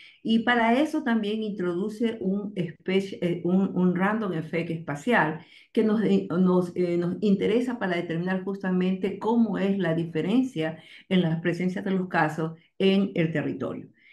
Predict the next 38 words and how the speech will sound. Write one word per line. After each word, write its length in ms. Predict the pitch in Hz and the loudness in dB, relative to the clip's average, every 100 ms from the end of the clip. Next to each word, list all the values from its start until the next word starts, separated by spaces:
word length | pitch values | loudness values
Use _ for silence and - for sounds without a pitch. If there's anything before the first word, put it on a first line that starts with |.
| _ | _
Y 120 | - 233 | 4 6
luego 300 | 240 254 254 | 6 6 4
las 200 | 214 208 | 2 4
tres 220 | 233 233 | 4 6
variables 500 | 233 226 208 208 202 | 4 4 4 2 -2
que 160 | 202 | -2
ya 140 | 185 185 | 0 2
hemos 260 | 190 185 | 2 0
visto 380 | 185 180 - 185 | -2 -4 -2 -4
que 100 | 170 | -4
son 300 | 160 165 170 | -2 -2 0
consistentes 880 | 170 165 165 165 - 190 196 196 196 | 0 -2 -2 -6 -2 0 2 0 2
en, 180 | 160 160 | 0 0
en 320 | 151 147 151 | 0 -2 -2
este 220 | 156 170 | -2 -2
trabajo, 480 | 165 190 190 190 202 | 0 4 4 2 0
la 160 | 175 151 | 0 0
una 400 | 160 180 180 - | 0 0 -2 -2
tiene 260 | 156 147 | -4 -4
que 140 | 151 151 | -4 -2
ver 240 | 175 170 - - - | -2 -2 -12 -20 -2
con 120 | 180 | 2
la 100 | 165 | 2
temperatura 560 | 160 151 143 143 170 202 | 2 0 -2 -2 0 0
media, 500 | 220 214 208 202 202 | 2 0 -2 -4 -4
en 160 | - 156 | -4 -4
este 240 | 156 180 | -6 -6
caso, 560 | 175 226 196 202 214 226 - - _ | 0 2 2 0 -4 -6 -12 -20 _
con 260 | 202 190 180 | 2 4 6
un 400 | 196 196 196 185 | 6 6 6 6
lag 300 | 196 190 190 - - | 6 6 2 -4 -2
que 140 | 180 | 0
va 280 | 165 175 180 | 2 2 2
de 140 | 160 | -2
cero 420 | 156 170 165 170 - | -4 -4 -2 -2 -4
a 100 | 147 | -4
dos 300 | 165 156 - | -4 -4 0
meses, 560 | 247 226 - 190 190 | 2 2 2 0 -2